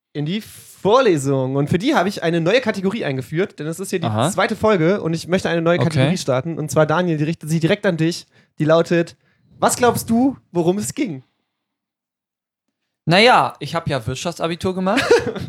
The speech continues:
Speaker 1: <laughs> Darum ging's schon mal nicht.
Speaker 2: Und, äh, es ging um Monopole und Oligopole.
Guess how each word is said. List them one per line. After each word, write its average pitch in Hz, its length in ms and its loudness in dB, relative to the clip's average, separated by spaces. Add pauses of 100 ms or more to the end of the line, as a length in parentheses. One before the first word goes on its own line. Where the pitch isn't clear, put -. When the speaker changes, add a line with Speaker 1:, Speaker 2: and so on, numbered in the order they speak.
Speaker 1:
<laughs> - 500 -20
Darum 196 240 -2
ging's 220 180 -6
schon 302 120 -4
mal 180 120 4
nicht. 180 420 -4
Speaker 2:
Und, 170 600 2
äh, 151 220 4
es 151 180 -4
ging 175 240 2
um 156 160 0
Monopole 180 720 0
und 170 240 2 (120)
Oligopole. 127 920 0